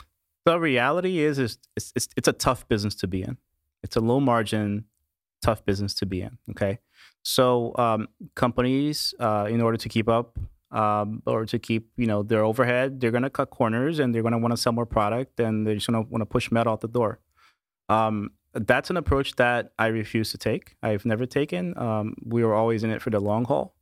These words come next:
And, um, you know, we, we,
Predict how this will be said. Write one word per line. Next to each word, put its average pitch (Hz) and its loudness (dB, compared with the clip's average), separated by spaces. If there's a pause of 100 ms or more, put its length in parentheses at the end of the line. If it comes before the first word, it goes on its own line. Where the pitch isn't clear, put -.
(540)
And, 113 0
um, 110 2
you 127 0
know, 107 0 (320)
we, 113 0
we, 110 -2